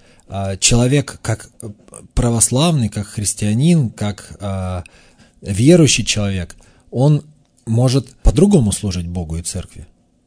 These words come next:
Не, а, не деньгами, а своим временем, например, своими силами.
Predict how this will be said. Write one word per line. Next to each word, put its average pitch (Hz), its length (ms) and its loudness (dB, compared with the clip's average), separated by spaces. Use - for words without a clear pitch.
Не, 117 680 -2
а, 101 400 -4
не 107 140 0
деньгами, 107 500 0
а 78 40 -4
своим 120 220 -2
временем, 78 440 -6
например, 71 520 -12
своими 104 320 -2
силами. 85 540 -6